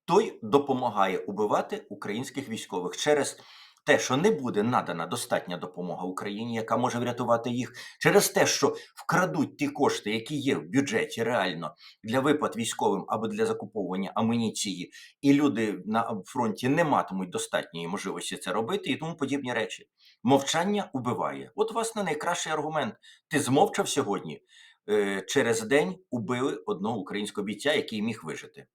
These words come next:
Все. Що можна ще говорити? Пане Тарасе, чи відомо вам про якісь деталі нашого десанту в Криму? Бо Буданову я не довіряю зовсім. Я теж Буданову не довіряю, але ніби ті матеріали, які виходили звідти, і, ну,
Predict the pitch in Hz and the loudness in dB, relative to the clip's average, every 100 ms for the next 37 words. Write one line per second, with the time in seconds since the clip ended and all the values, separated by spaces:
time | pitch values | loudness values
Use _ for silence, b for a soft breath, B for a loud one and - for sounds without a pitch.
0 | _ _ _ _ - 151 98 - _ _ | _ _ _ _ -8 -6 -6 -12 _ _
1 | _ _ _ - 147 127 107 107 95 82 | _ _ _ -2 -2 0 -4 -4 -4 -4
2 | - - - _ _ _ _ _ _ B | -6 -12 -20 _ _ _ _ _ _ B
3 | B B B 151 185 185 - 143 131 127 | B B B 2 2 2 0 0 0 2
4 | 143 202 143 170 156 - 131 123 - 151 | 2 2 2 2 -2 -2 0 0 -4 -6
5 | - B B 107 117 170 180 131 151 - | -6 B B -8 -4 -2 -2 0 0 -2
6 | 120 117 131 135 127 139 117 95 90 104 | -4 -2 -2 -2 -6 -4 -4 -2 -2 -2
7 | 120 131 175 165 127 123 131 110 104 113 | 0 2 2 0 -2 0 -2 -2 -4 -2
8 | 120 117 90 - - - - B B B | -2 -2 -4 -6 -6 -10 -16 B B B
9 | - 180 135 117 139 120 117 120 120 143 | -8 -2 0 2 2 2 2 0 0 -2
10 | 180 202 120 B B - 139 160 185 156 | 0 0 0 B B -2 0 2 0 -2
11 | 156 156 151 151 151 139 135 131 - 143 | -4 -2 -2 0 2 4 4 2 0 -2
12 | 143 - 131 135 139 139 143 185 - 101 | -2 0 0 2 2 2 -2 -4 -4 -4
13 | 98 98 98 - - 85 | -2 -2 -4 -8 -14 -14